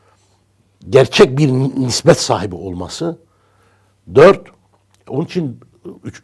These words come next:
dörde geçmeden evvel eski büyükler şeyhlerinden aldıkları icazeleri dergahlarına asarlardı. Ola ki insan sorar, sormaya utanır. Gelen görsün orada icazesini,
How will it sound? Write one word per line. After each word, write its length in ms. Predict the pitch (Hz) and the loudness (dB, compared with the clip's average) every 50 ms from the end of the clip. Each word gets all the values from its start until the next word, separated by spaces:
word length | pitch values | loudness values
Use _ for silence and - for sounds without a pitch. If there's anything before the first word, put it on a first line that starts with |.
| - - 113 | -18 -10 -6
dörde 200 | 123 127 131 143 | -4 -2 -2 0
geçmeden 400 | 139 160 - - 160 151 139 120 | -2 -2 -4 -4 -2 -2 -2 -2
evvel 260 | 107 98 87 80 76 - _ _ _ _ _ _ - | -2 -4 -8 -10 -14 -18 _ _ _ _ _ _ -10
eski 360 | 127 - - - - 208 175 | -10 -10 -10 -8 -6 -6 -4
büyükler 360 | 190 175 - - - 95 87 | -4 -4 -6 -6 -8 -10 -12
şeyhlerinden 560 | - - - 151 127 113 131 143 139 139 156 | -10 -8 -8 -6 -6 -4 -4 -4 -2 -4 -4
aldıkları 400 | 147 143 139 139 - - 156 147 | -6 -6 -8 -8 -8 -8 -8 -8
icazeleri 580 | 143 147 120 160 160 135 135 151 120 104 92 82 | -8 -6 -4 -4 -4 -2 -2 -2 -4 -4 -4 -4
dergahlarına 520 | 110 110 101 95 110 90 101 110 120 123 | -4 -4 -4 -6 -10 -8 -8 -8 -8 -8
asarlardı. 760 | - - 113 - - 107 104 98 95 90 82 80 76 78 78 80 _ _ _ _ _ _ _ _ _ _ _ _ _ _ _ _ - | -10 -12 -16 -12 -10 -10 -10 -10 -10 -12 -14 -14 -16 -18 -20 -20 _ _ _ _ _ _ _ _ _ _ _ _ _ _ _ _ -4
Ola 200 | 127 131 165 147 | -2 0 0 -2
ki 160 | - - - | -4 -10 -14
insan 340 | - 123 110 - - 135 131 | -12 -12 -12 -8 -6 -6 -6
sorar, 420 | 120 - - 127 123 127 127 127 123 - | -6 -8 -6 -4 -2 0 -2 -2 -4 -10
sormaya 380 | - - 123 120 120 151 196 220 | -10 -8 -8 -4 -2 0 0 0
utanır. 580 | 220 180 - 139 127 104 85 80 - - _ _ _ _ _ _ _ _ _ _ - | -2 -2 -2 -2 -2 -2 -6 -10 -16 -20 _ _ _ _ _ _ _ _ _ _ -4
Gelen 420 | 101 123 135 139 127 104 85 - - _ _ _ _ _ _ - | 2 4 4 6 4 2 0 -4 -12 _ _ _ _ _ _ 0
görsün 400 | 120 170 185 185 185 - 247 233 | 4 4 4 4 2 0 -2 0
orada 300 | 196 185 160 139 131 131 | 2 2 2 2 0 -2
icazesini, 680 | 131 107 117 113 107 90 95 - - 92 87 80 - | -2 -4 -4 -4 -4 -6 -8 -10 -12 -14 -16 -18 -20